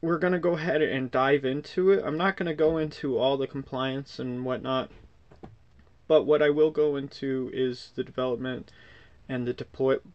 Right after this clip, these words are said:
deployment to get you an actual product ready. And so that's what we're gonna do right now.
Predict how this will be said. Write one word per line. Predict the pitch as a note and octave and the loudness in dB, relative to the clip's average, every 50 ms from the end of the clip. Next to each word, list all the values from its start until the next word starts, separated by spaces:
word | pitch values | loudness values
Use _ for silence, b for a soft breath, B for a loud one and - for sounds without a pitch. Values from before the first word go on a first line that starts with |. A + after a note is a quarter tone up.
| - _ | -20 _
deployment | - - - F3 E3+ E3+ E3 E3 D#3 - - - | -10 -2 2 2 2 4 2 2 0 0 -2 -6
to | - C3+ | -16 -12
get | - - E3+ E3 - | -2 0 0 2 2
you | E3 E3 D#3+ D3 D3 C3+ | 0 0 0 2 2 0
an | - C3+ | 0 0
actual | C3+ C3 C3 F#2+ - - - B2+ B2 | 0 -2 -2 -4 -6 -8 -6 -8 -8
product | - - C3 B2+ B2+ B2+ B2 - - | -6 -4 0 0 2 0 0 -2 -2
ready. | - B2+ B2+ B2 B2 A#2+ A#2 C#3 - b b b b b b b b b b b b b _ _ - | -2 0 2 2 2 0 -2 -4 -10 b b b b b b b b b b b b b _ _ -4
And | C#3 C3+ B2+ B2+ B2+ B2 B2 B2 B2 B2 - - | 0 2 2 4 4 2 2 0 -2 -4 -6 -10
so | - - - C3+ | -14 -12 -10 -6
that's | B2+ C3+ C3+ C3+ - - | -4 -2 -2 -2 -2 -2
what | B2+ A#2 | -4 -2
we're | A2 B2+ | -2 -4
gonna | B2 - B2+ A#2+ A#2 | -4 -6 -6 -6 -6
do | G#2+ B2 A#2+ A2+ A2+ A2 G#2+ A#2 - - - - - | -6 -4 -4 -4 -4 -6 -6 -10 -12 -20 -20 -12 -6
right | A2+ A2+ A2+ G#2+ - - | -2 0 0 0 0 -4
now. | - G#2+ G2 G2+ G2+ G2+ - C#3 | -8 -8 -8 -8 -8 -10 -10 -12